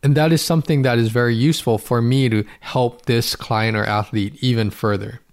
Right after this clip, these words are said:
Now, the last thing that I want to say about this and my personal experience with regional interdependence is that the goal, again, is not to make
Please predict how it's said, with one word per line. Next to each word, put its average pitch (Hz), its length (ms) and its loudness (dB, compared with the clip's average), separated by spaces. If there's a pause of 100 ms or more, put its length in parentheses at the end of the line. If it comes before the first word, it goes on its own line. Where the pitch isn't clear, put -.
(200)
Now, 147 100 2
the 151 100 4
last 175 280 2
thing 214 140 2
that 170 160 2
I 135 80 2
want 131 240 2
to 139 100 -2
say 127 180 0
about 110 380 0
this 110 320 0
and 107 100 0
my 104 140 0
personal 120 400 -2
experience 107 500 -2
with 107 140 -2
regional 110 460 0
interdependence 101 760 -4
is 107 220 -6
that 104 320 -2 (580)
the 160 140 2
goal, 202 340 2
again, 165 280 2
is 120 180 0
not 135 440 2
to - 200 0
make 127 400 0